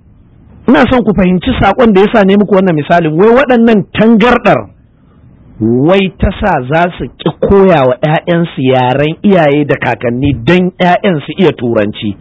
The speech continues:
Wato sun yarda ƴaƴan su tsira da Turanci, su yi asarar yaren gadon gargajiya.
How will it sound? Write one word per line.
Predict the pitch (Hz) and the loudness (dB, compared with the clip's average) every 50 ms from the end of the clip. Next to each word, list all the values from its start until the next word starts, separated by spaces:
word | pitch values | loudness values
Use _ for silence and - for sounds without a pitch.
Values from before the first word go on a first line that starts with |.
| - - - - - - - | -18 -20 -20 -20 -20 -20 -10
Wato | - 123 139 156 156 - 180 170 | -2 0 0 0 0 -2 -6 -8
sun | - - 233 240 247 | -6 -4 -2 0 2
yarda | 240 208 165 147 180 | 0 0 0 -2 -4
ƴaƴan | 180 - 196 196 214 208 - 240 226 208 | -2 0 0 0 0 0 -2 -4 -4 -4
su | - - 190 | -4 -6 -10
tsira | 160 - - 180 202 202 208 220 | -12 -8 -4 -2 0 2 2 2
da | 196 180 160 | 2 0 -2
Turanci, | - 165 156 151 151 151 147 139 - - 147 143 123 - - _ - - - _ _ - - - - - - - | -2 -2 -2 0 0 0 -2 -4 -6 -8 -10 -10 -10 -14 -20 _ -20 -20 -20 _ _ -20 -20 -20 -20 -20 -20 -20
su | - - - | -20 -8 -2
yi | 151 185 | -2 0
asarar | - 180 160 - 170 165 165 160 151 | 0 0 0 0 2 2 2 2 2
yaren | 139 135 123 117 127 135 135 | 2 2 2 2 0 0 0
gadon | 131 143 143 139 131 120 107 | 0 2 2 2 0 0 -2
gargajiya. | 95 98 95 82 98 95 90 82 95 87 82 - | -2 -4 -2 -2 -2 -2 -2 -2 -4 -6 -6 -8